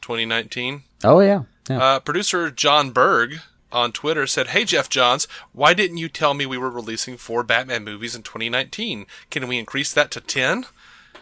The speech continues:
Speaker 1: And Jeff Johns responds, "Twenty-seven, including Bat-Mite the movie."
Speaker 2: <laughs>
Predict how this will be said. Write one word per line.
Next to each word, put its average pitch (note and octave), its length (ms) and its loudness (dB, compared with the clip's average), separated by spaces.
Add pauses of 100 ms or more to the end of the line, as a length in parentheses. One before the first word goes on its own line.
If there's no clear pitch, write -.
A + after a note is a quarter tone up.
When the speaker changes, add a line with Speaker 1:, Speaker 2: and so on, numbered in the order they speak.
(640)
Speaker 1:
And A#2+ 280 -2
Jeff C#3 420 2 (160)
Johns F#3+ 500 0
responds, B2 800 -4 (160)
"Twenty-seven, D3 600 2 (260)
including C3 400 -2
Bat-Mite A#2+ 420 4
the A#2+ 80 -6
movie." A#2 360 -6 (400)
Speaker 2:
<laughs> C3+ 800 10